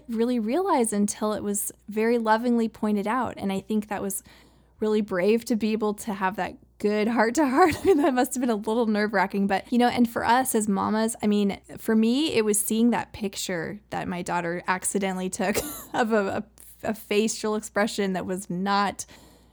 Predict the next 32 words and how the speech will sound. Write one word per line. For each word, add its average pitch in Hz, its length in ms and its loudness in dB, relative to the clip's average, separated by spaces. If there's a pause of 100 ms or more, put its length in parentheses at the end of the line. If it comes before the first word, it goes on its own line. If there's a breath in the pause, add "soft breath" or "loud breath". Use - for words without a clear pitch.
(120 loud breath)
joyful 202 680 2
and 190 440 -4
full 196 340 -4
of, 185 280 -4
you 202 140 -4
know, 180 320 -4 (360)
this - 180 -6
great 190 240 -4
big 185 160 -6
<laughs> - 20 -6
smile 277 720 2 (320 loud breath)
that 269 160 4
really 254 640 0
kind 262 180 0
of 220 120 -2
was 190 120 -4
a 185 80 -4
wake-up 214 380 -2
call 185 200 0
for 185 160 -6
me, 180 280 -4 (300 loud breath)
just 247 220 -2
to 233 60 2
be 220 320 -4 (160)
more 226 720 2 (200)
aware 196 540 -2 (280)
of 202 160 -8
the 185 80 -8
look 190 220 -8
on 120 100 -12
my 101 140 -14
face. - 380 -10